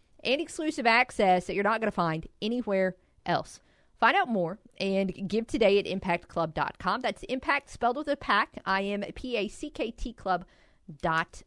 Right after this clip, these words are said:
com. Uh, Kavanaugh cars dot com question, will the Sun Belt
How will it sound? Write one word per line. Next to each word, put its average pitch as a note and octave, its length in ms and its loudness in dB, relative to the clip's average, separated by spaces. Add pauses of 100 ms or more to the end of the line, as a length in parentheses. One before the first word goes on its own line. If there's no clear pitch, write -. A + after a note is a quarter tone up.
(220)
com. - 380 -8 (440)
Uh, A3+ 380 6 (500)
Kavanaugh E4 300 2
cars D4 320 2
dot C4 160 6
com C4+ 200 0
question, C4 760 2
will C4+ 760 0
the A3+ 140 -2
Sun C4+ 340 0
Belt B3+ 400 4